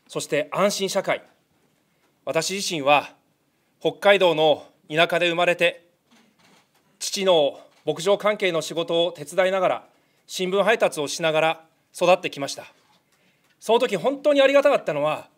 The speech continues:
学校や公園、道路、そして街灯、一つ一つの社会インフラによって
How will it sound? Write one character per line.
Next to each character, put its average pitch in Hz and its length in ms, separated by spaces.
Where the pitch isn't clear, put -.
学 185 260
校 220 160
や 220 120
公 208 260
園、 202 200
道 233 280
路、 143 160
そ - 160
し - 80
て 220 440
街 202 240
灯、 208 360
一 294 220
つ 311 120
一 - 180
つ 294 120
の 170 160
社 175 160
会 254 240
イ 285 80
ン 294 60
フ 277 100
ラ 277 80
に 165 100
よ 139 80
っ - 20
て - 400